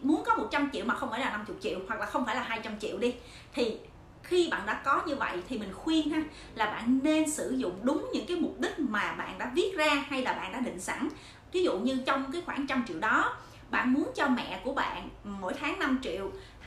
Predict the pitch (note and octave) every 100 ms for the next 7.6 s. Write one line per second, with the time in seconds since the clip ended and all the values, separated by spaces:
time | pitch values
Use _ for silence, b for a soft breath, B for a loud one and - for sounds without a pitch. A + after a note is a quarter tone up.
0 | F#3+ G3 G#3 F#3 G#3 G3 F#3 G#3 - -
1 | G3 - B3 D#4+ - - C#4+ G3 F#3+ G#3
2 | C4+ B3+ G#3+ F3+ F#3+ B B B G3 G#3+
3 | - C#4 C#4 C#4 B3+ C#4 C4+ C4+ - G#3
4 | A3 G#3+ - G3+ G#3+ C4+ C4 C4 E4 -
5 | C4 - C4 B3 A3+ G3 F#3 F3+ F#3+ -
6 | G#3+ G#3 G#3 B B B - A#3+ A3 G#3
7 | - - G#3+ G#3+ G#3+